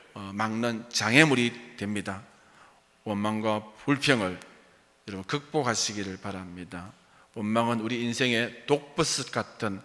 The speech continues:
독약입니다. 여러분, 우리가 성경에서 원망하다가 망한 사람을 많이 봅니다.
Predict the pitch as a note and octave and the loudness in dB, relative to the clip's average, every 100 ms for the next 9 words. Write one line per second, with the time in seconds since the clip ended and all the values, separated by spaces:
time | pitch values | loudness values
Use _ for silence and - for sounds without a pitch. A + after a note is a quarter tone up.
0 | - C#3 C3+ B2+ F2+ E2 - - - - | 2 6 6 4 0 -8 -12 -20 -20 -20
1 | _ - - - - - - - - C#3 | _ -12 -12 -14 -16 -14 -12 -12 -4 2
2 | C3+ C#3+ C#3+ C#3 C#3+ C3+ D3 C#3+ C#3+ B2+ | 4 8 8 6 4 4 6 6 4 2
3 | C3 D3 D3 D3 C#3 B2 A2+ C3 B2+ A#2 | 4 6 6 6 4 4 2 2 0 -2
4 | A#2 A#2 G2+ A2+ A#2+ B2 A#2 G#2+ F#2 | -2 -2 -4 -4 -6 -6 -6 -6 -10